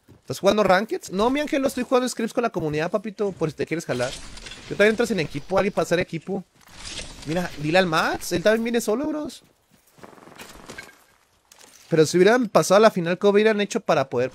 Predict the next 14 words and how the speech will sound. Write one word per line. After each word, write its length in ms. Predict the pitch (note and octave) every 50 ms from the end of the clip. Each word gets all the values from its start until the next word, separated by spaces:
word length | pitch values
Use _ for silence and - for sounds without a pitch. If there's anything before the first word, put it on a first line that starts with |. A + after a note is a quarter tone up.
| - -
Ah, 200 | A2+ A#2 A#2 A2+
no, 80 | A2
es 100 | G#2+ -
que 80 | - B2+
las 120 | A#2 -
cosas 260 | - A#2 A2+ C3+ C3
cambian, 400 | C3 - F#2+ E2 F#2+ A#2 C#3 E3
bros. 300 | D#3+ B2+ F#2+ F2+ - _ _ _ _ _ _ _ _ _ _ _ _ _ _ _ _ _ _ _ _
Cuando, 1080 | C3+ D#3+ E3 D#3+ D#3 D#3 E3 E3 E3 E3 E3 E3 E3 E3 E3 E3 E3 E3 E3 E3 D#3+ E3
si 120 | - - G3
hubiéramos 300 | G3 B3 C#4 D#4 E4 -
clasificado 680 | - D#4 - - F#3 - D#3 C#3+ - - E3+ G#3+ B3
a 100 | A#3+ -
playoffs 680 | G#3+ G3+ G3+ G#3+ A3+ C4+ F#4 - - - - - -